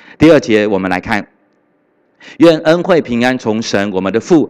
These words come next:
和主耶稣基督归于你们。OK，所以保罗常常的书信都会写这，这，这个部分。那我们要很清楚知道，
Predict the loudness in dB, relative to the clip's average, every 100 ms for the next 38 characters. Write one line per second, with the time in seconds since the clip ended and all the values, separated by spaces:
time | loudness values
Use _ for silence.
0 | -2 -4 -2 -4 -6 -6 -8 -6 -4 -6
1 | -2 -2 0 -4 -8 -10 -10 -10 -14 _
2 | _ -20 -4 -2 0 -2 -4 -20 -4 0
3 | 2 2 -2 -12 -20 -20 -20 _ _ _
4 | _ _ _ _ _ _ _ _ _ _
5 | _ 2 6 4 4 -4 -2 -2 -2 0
6 | 0 2 0 2 2 2 -2 -2 -4 -4
7 | -6 -2 -2 0 -2 -2 -2 -2 -4 -4
8 | _ 0 2 0 0 -2 -4 -4 -4 -2
9 | -2 0 -2